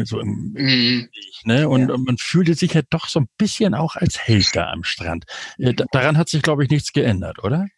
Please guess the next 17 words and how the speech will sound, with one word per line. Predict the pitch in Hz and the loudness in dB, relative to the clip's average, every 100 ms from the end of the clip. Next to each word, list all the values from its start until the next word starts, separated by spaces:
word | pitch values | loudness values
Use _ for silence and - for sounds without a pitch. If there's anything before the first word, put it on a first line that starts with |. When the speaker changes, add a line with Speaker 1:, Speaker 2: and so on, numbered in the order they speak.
| _ | _
Speaker 2:
Nee, | 127 127 127 127 | -4 0 0 0
also | - 135 135 - _ _ _ | 0 -2 -2 -6 _ _ _
wirklich | 139 - 147 147 123 - - | -10 -4 0 0 -2 -4 -6
überhaupt | 143 135 135 143 - | -2 -2 -2 -4 -4
nicht. | 131 139 | -4 -2
Es | 135 123 | -2 -2
ist | 123 - - - - - 113 - - | -4 -8 -10 -12 -12 -16 -18 -8 -6
total | 147 - 139 85 82 - - | -4 -2 -2 0 -2 -4 -8
beeindruckend, | 147 - - 170 175 170 160 151 - 165 147 | -8 -8 -4 -4 -4 -6 -6 -6 -6 -8 -6
wie, | 139 135 131 - _ _ _ - | -4 -4 -6 -10 _ _ _ -8
was | - - | -2 0
für | 135 | 0
Blicke | 120 139 147 151 | -2 -2 -2 -2
man | 135 123 | -2 -4
bekommt, | 117 - 131 131 | -6 -4 -4 -4
wenn | 131 | -4
man | 127 123 120 | -4 -4 -4